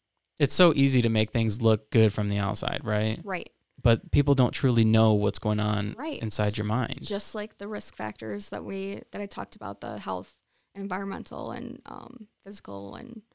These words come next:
Speaker 2: um, it's, it's hard for me when people say, you know, that my dad was selfish because he had kids to think about.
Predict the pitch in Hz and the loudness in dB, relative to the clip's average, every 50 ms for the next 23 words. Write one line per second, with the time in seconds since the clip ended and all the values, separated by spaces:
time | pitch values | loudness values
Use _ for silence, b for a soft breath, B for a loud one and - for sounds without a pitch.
0 | _ _ _ _ _ _ _ _ _ _ 113 _ - - 180 - - - - - | _ _ _ _ _ _ _ _ _ _ _ _ -8 -8 -6 -6 -8 -10 -12 -16
1 | - - 226 - _ _ _ _ _ _ _ _ _ _ _ _ _ _ _ _ | -18 -20 -20 -20 _ _ _ _ _ _ _ _ _ _ _ _ _ _ _ _
2 | _ _ _ _ _ _ _ _ _ _ _ _ _ _ _ _ _ _ _ _ | _ _ _ _ _ _ _ _ _ _ _ _ _ _ _ _ _ _ _ _
3 | _ _ _ _ _ _ _ _ _ _ _ _ _ _ _ _ _ _ - 147 | _ _ _ _ _ _ _ _ _ _ _ _ _ _ _ _ _ _ -8 -6
4 | 214 202 - - - - - - - - - _ _ _ _ _ _ _ _ _ | -6 -6 -8 -14 -20 -20 -18 -20 -20 -20 -20 _ _ _ _ _ _ _ _ _
5 | _ _ _ _ _ _ _ _ _ _ _ _ _ _ _ _ _ _ _ _ | _ _ _ _ _ _ _ _ _ _ _ _ _ _ _ _ _ _ _ _
6 | _ _ _ _ - 277 277 - - - 190 185 190 202 220 - - 233 240 240 | _ _ _ _ -10 -10 -8 -8 -6 -2 0 0 0 -2 -4 -6 -4 -4 -2 -2
7 | 240 247 254 254 262 254 233 202 208 220 - 208 202 - 190 190 196 190 - - | -2 -2 -2 -4 -4 -4 -4 -4 -4 -4 -6 -8 -8 -8 -8 -8 -6 -6 -6 -4
8 | 196 190 190 196 185 185 185 190 190 185 190 202 190 - _ _ _ _ _ _ | -4 -4 -4 -4 -4 -6 -4 -4 -4 -4 -6 -6 -10 -14 _ _ _ _ _ _
9 | _ _ 226 214 185 185 185 185 - 87 - - _ _ 233 202 214 185 208 208 | _ _ -14 -10 -8 -6 -6 -6 -8 -10 -12 -16 _ _ -10 -6 -4 -2 -2 -2
10 | 185 185 185 180 185 185 185 - - - 165 - - - - - - - 226 - | -2 -2 -4 -4 -6 -6 -6 -6 -6 -6 -6 -8 -10 -10 -10 -10 -10 -10 -10 -12
11 | - - - _ - 226 208 - 185 185 - 208 202 208 214 - - - 208 - | -12 -12 -14 _ -10 -8 -6 -6 -8 -8 -8 -8 -8 -10 -10 -12 -14 -16 -14 -14
12 | - - 226 - - - - _ _ - 214 196 - - - - 220 - 76 - | -14 -16 -16 -18 -20 -20 -20 _ _ -14 -14 -12 -12 -14 -14 -14 -14 -12 -12 -10
13 | 67 76 - - | -10 -12 -14 -18